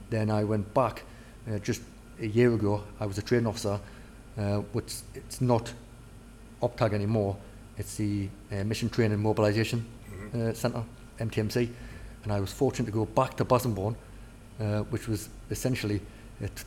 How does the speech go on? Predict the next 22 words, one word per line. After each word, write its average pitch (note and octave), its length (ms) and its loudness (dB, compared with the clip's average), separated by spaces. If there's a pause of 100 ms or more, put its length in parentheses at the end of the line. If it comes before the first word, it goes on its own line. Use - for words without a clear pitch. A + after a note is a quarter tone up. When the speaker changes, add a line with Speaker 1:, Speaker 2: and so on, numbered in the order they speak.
(100)
Speaker 1:
twenty, A#2+ 360 2
twenty-two A#2+ 320 2
years A2+ 180 6
later, A2 260 6 (320)
Speaker 2:
Mm. A2 100 -8
Speaker 1:
when A2+ 100 2
I G#2+ 40 4
was G2 100 0
a - 20 2
young A#2 100 4
private G#2 280 4
soldier A2+ 260 2
there, G2 220 2 (400)
and G2+ 100 -2
I G2+ 80 2
was, G2 300 0 (120)
I G#2+ 40 0
was G2+ 160 0
an A2+ 60 2
S - 120 -2
O G#2+ 60 2
three G#2+ 360 2